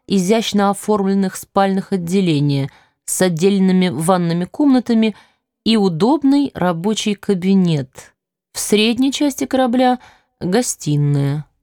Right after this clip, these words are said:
сплошь увешанная картинами, и прекрасно оборудованная кухня впереди, рядом с кабиной пилотов. Элизабет про себя называла этот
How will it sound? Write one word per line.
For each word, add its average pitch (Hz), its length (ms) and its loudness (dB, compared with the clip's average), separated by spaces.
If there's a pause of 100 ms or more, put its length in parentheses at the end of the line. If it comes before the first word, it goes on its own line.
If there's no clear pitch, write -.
сплошь - 460 -2
увешанная 185 560 0
картинами, 202 720 2 (640)
и 185 380 -2 (120)
прекрасно 170 680 0
оборудованная 143 640 -2
кухня 247 580 0 (440)
впереди, 147 760 -2 (640)
рядом 190 420 0
с - 100 -12
кабиной 175 640 -2 (280)
пилотов. 147 760 -4 (1300)
Элизабет 233 580 2
про 220 140 -2
себя 233 440 0
называла 202 520 0
этот 196 680 -4